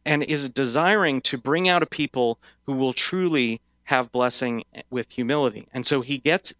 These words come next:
Israel and he takes her out, and immediately they begin to disobey,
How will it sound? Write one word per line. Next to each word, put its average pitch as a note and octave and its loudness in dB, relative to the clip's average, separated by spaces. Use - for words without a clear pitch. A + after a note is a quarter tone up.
Israel B2+ 0
and A#2 -4
he B2+ -6
takes - -2
her F#3+ 2
out, A2 0
and B2+ 0
immediately C3 0
they A#2+ -2
begin A2+ -4
to A2+ -8
disobey, G#2+ -4